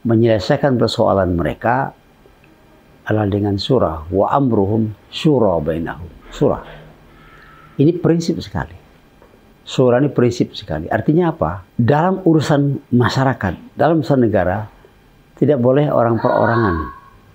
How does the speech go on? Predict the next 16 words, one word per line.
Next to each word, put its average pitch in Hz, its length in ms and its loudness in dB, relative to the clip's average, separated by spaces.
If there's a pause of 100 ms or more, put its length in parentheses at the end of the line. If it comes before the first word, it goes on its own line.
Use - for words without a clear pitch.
(760)
bertindak 127 640 2 (320)
sendiri 127 400 4
saja, 104 400 0
semaunya 120 480 4
saja. 87 400 -6 (160)
Tapi 117 320 0
harus 107 400 0
berdasarkan 101 720 0 (240)
hasil 139 400 0
musyawarah 92 640 2 (480)
bersama, 127 560 -2 (800)
karena 120 480 0 (880)
musyawarah 107 480 2
itu - 80 -2
akan 117 240 2
menghasilkan 107 720 -2